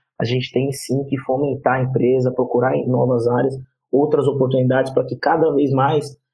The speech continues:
é, esse roi, é, é, a gente con-, consiga ter mais retorno em vários processos, é, vários processos dentro da companhia.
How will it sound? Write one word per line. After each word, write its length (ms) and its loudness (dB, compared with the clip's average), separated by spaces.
é, 280 0
esse 320 2
roi, 300 2
é, 600 2
é, 120 -4
a 80 -6
gente 220 -4
con-, 180 -2
consiga 480 -2
ter 140 2
mais 400 0
retorno 640 0
em 120 0
vários 420 0
processos, 920 -2
é, 520 2
vários 240 2
processos 400 -2
dentro 240 0
da 100 0
companhia. 580 -2